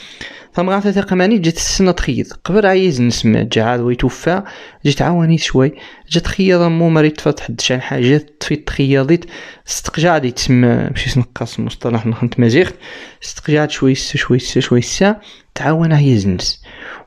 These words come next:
ونشي نس-، نصنع في الماء. ما رويش تستغني، اش تسعيش.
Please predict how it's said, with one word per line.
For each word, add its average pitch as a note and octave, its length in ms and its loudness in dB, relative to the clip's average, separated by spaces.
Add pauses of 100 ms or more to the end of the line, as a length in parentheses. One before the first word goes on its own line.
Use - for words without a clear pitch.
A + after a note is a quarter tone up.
ونشي C3 360 0
نس-، - 240 -4
نصنع B2 320 -2
في A#2 280 -2
الماء. B2+ 280 2 (560)
ما C#3 120 4
رويش D3 340 2
تستغني، D#3+ 680 0 (320)
اش - 160 -2
تسعيش. - 520 -4